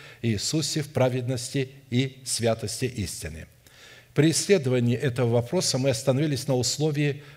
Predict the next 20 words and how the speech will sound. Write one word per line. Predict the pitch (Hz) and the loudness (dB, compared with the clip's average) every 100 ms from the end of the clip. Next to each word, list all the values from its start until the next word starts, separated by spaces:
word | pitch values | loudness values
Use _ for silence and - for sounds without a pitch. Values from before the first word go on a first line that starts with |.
| - | -2
которое | 135 123 151 147 | 0 2 0 0
содержится | - 127 151 139 127 123 | 0 0 0 0 -2 -4
в | - | -2
семнадцатом | 143 135 143 139 - 117 | 0 2 2 0 -2 -2
псалме | - 139 120 117 | 0 2 2 2
Давида, | 110 117 131 147 - - - - - | 0 -2 -2 -2 -4 -10 -20 -20 -6
в | - | 0
котором | 151 170 143 | 2 2 2
Святой | - 151 147 151 123 | 0 0 2 2 2
Дух | 123 131 139 | 0 0 0
раскрывает | 131 - 135 147 143 139 - | 0 0 2 4 2 0 -2
требования, | 165 175 95 92 90 87 85 82 - - - | 0 0 0 -2 -4 -4 -6 -10 -20 -20 -2
на | 127 | 2
основании | 135 - 143 147 139 | 2 4 4 4 2
которых | 143 139 151 - | 0 2 2 2
мы | 143 | 0
призваны | 127 160 127 139 135 | 2 0 0 0 0
соработать | 143 131 147 151 127 | 2 2 0 -2 -2
молитвой | 127 139 143 120 | 0 0 0 0
веры | 117 147 151 147 | 2 2 0 -2